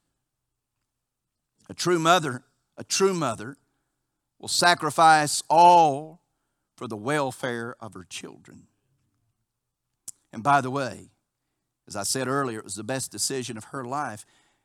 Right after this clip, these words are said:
And I want to tell you, you will never, ever be disappointed in coming to Christ.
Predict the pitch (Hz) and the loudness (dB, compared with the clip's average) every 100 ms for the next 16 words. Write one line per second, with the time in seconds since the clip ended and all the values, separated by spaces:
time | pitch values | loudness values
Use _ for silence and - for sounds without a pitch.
0 | _ _ - 127 165 131 - 143 127 147 | _ _ -6 -2 0 -2 -6 -8 -6 -8
1 | 156 101 98 170 107 98 127 160 104 107 | -12 -14 -16 -14 -12 -10 -8 -10 -12 -16
2 | - 139 104 98 110 104 127 - - 147 | -12 -12 -12 -14 -14 -10 -10 -10 -14 -14
3 | 107 92 110 - 110 92 92 - - - | -14 -16 -18 -16 -14 -16 -18 -20 -20 -20
4 | - - | -18 -18